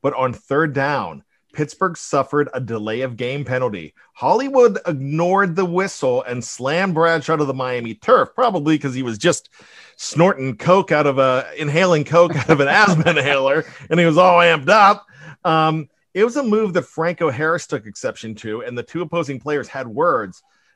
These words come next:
Now, with ten yards to go, it isn't typical to run the ball, but you had an angry Franco Harris.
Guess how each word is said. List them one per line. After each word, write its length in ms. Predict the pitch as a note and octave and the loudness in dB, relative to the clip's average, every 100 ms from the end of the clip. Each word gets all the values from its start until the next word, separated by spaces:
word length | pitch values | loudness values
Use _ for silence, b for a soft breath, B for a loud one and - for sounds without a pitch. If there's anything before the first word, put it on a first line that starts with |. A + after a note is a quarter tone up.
| - | -2
Now, 200 | E3 G3 | 2 2
with 160 | E3+ | 0
ten 180 | E3+ F3+ | 0 2
yards 280 | F3 E3 A2+ | 4 2 0
to 80 | C3+ | -4
go, 320 | D3+ D3+ D3 | 0 0 -2
it 200 | C#3+ C3 | -4 -10
isn't 360 | D3 D3 D3+ - | -8 -6 -8 -8
typical 440 | D#3 D#3+ D#3+ D3 | -10 -8 -8 -6
to 80 | B2+ | -4
run 260 | A#2 C3 | -4 -4
the 60 | A#2+ | -4
ball, 540 | G2+ C3 C#3+ D#3 C#3+ _ _ _ _ _ _ | -4 -2 0 -2 -4 _ _ _ _ _ _
but 100 | - | -8
you 160 | E3 B3 | 0 4
had 120 | A3+ | 4
an 140 | C#3 - | 2 -6
angry 420 | D3 D3+ E3 D#3 | -4 -2 0 -2
Franco 500 | C3+ - C3+ C3 C3+ | -4 -6 -6 -4 -4
Harris. 720 | A2+ - A2+ F#2+ - - - | -4 -6 -8 -8 -14 -20 -20